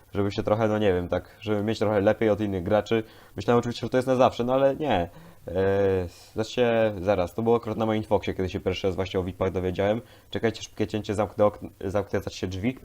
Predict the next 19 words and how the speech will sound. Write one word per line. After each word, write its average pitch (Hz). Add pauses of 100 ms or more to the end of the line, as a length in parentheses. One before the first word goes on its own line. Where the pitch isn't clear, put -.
(1300)
Okej, 123
na 120
czym 127
stanęło 123
to 123
cięcie, 127
było 117
trochę 117
dłuższe, 110
niż 107
się 107
może 107
wydawać. 110 (760)
Okej, 98
tutaj 107
już 104
nie 104
będę 101
ciął, 110